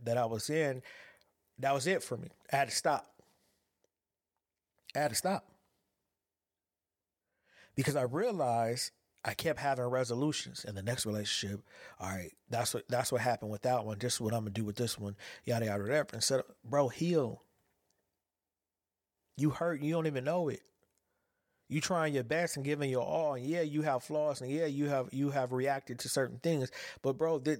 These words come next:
in, in, and when, as a result to your relationships, you, you, you've been done wrong. It's not you.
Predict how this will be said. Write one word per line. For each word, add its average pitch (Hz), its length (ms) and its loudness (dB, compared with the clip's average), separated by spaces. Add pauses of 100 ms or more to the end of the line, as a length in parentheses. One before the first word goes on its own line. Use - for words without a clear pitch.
(120)
in, 127 240 -2
in, 131 260 0
and 127 120 0
when, 135 220 4
as 143 160 0
a 135 40 -2
result 143 400 0
to 175 80 2
your 156 60 4
relationships, 135 640 0
you, 196 280 0
you, 131 140 -14 (720)
you've 147 160 -2
been 208 140 2
done 151 160 2
wrong. 135 360 0 (4000)
It's - 100 -6
not 226 220 2
you. 269 300 2